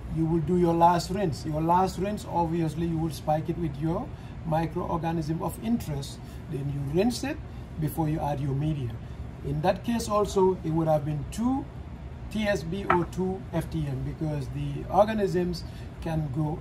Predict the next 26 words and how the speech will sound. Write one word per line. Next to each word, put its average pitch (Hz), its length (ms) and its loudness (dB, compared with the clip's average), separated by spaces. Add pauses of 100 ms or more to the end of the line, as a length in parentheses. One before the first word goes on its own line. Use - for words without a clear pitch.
in 156 120 0 (460)
one 151 320 2
media 139 480 -2 (300)
at 139 80 -6
a 135 60 -6
time. 123 300 -6 (580)
If - 160 -10
the 135 100 -4 (280)
organism 156 480 2
B 170 100 4
subtilis, 185 600 2 (200)
it 156 120 -6
would 139 220 -4
be 135 260 -2
two 156 240 -4
T 139 180 -4
S 123 120 -2
B, 120 220 -2
one 143 220 0
for 156 120 0
positive 151 440 -2
control, 151 380 -2 (240)
one 139 160 -2
for - 140 -6
the 139 80 -2
sample, 165 500 -2